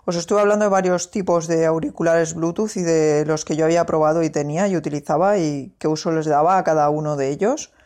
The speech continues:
Y os comenté que había pedido este, que todavía no lo había probado. Y, y bueno, me ha llegado hoy, entonces he hecho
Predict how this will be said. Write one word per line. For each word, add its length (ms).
Y 300
os 240
comenté 340
que 60
había 220
pedido 360
este, 320
que 100
todavía 360
no 100
lo 80
había 480
probado. 560
Y, 800
y 80
bueno, 260
me 80
ha 100
llegado 360
hoy, 320
entonces 600
he 140
hecho 920